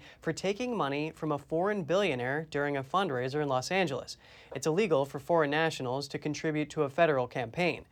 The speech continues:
But when the F B I went to talk to him about it, they say he lied to them over and over again. Ultimately, Fortenberry was found guilty of three felonies. He will be on probation for two years, serve three hundred twenty hours of community service,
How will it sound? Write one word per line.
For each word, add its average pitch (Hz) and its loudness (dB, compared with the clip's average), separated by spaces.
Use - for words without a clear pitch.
But 147 0
when 160 4
the 170 4
F 185 2
B 170 2
I 170 6
went 151 0
to 147 -10
talk 151 0
to 170 -8
him 175 -4
about 175 2
it, 180 -2
they 156 0
say 196 2
he 214 0
lied 190 4
to 156 -4
them 123 0
over 180 0
and 190 0
over 185 0
again. 120 -6
Ultimately, 165 4
Fortenberry 151 0
was 151 -2
found 156 2
guilty 143 0
of 135 -6
three 170 -4
felonies. 196 2
He 135 0
will 135 0
be 151 2
on 156 4
probation 160 4
for 143 -4
two 180 -4
years, 147 0
serve 165 0
three 185 -2
hundred 190 0
twenty 175 -2
hours 165 2
of 156 -2
community 165 0
service, 170 0